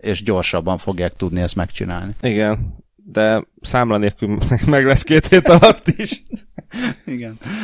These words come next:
Speaker 2: É-
Speaker 1: A-, az biztos, hogy többe fog kerülni.
Speaker 2: Igen, az, hát igen. Hát de valamit valamiért. Én még arra gondoltam, hogy a Merkur előtt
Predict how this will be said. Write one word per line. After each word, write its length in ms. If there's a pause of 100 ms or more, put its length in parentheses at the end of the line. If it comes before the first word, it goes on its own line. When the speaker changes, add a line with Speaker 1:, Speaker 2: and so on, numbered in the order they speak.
(120)
Speaker 2:
É- 140 (100)
Speaker 1:
A-, 80
az 100
biztos, 460
hogy 360
többe 280
fog 200
kerülni. 480 (100)
Speaker 2:
Igen, 340
az, 240
hát 300
igen. 300 (120)
Hát 80
de 80
valamit 440
valamiért. 640 (100)
Én 140
még 140
arra 160
gondoltam, 420
hogy 140
a 160
Merkur 400
előtt 420